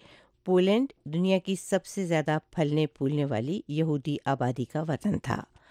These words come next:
پولینڈ میں قائم کیے جانے والے موت کے کیمپوں میں تقریباً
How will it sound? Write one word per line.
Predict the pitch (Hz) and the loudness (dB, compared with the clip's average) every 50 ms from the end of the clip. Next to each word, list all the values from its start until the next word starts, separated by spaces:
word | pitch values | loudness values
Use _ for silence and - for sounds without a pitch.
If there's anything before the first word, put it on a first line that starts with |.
| - - - - _ _ _ _ _ _ _ | -20 -20 -20 -20 _ _ _ _ _ _ _
پولینڈ | - 208 220 233 240 269 269 | 4 6 6 8 6 6 6
میں | 262 247 - | 4 2 2
قائم | 196 190 190 202 | 2 4 4 2
کیے | 190 - 185 185 175 | 0 0 -2 -2 0
جانے | - 175 156 151 156 156 | 2 2 2 2 2 0
والے | 156 156 151 147 156 160 160 | 0 0 2 2 2 0 2
موت | 160 151 147 143 147 - _ | 0 0 0 0 -2 -2 _
کے | - 147 | -6 -6
کیمپوں | - - 139 127 113 - - 123 123 | -4 -2 -2 -2 -2 -2 -2 -2 0
میں | 147 165 214 359 - - - - _ _ - | 0 0 -2 -2 -6 -12 -20 -20 _ _ -4
تقریباً | 175 175 - 190 196 196 180 202 196 | -4 -4 -2 -2 -2 0 2 2 2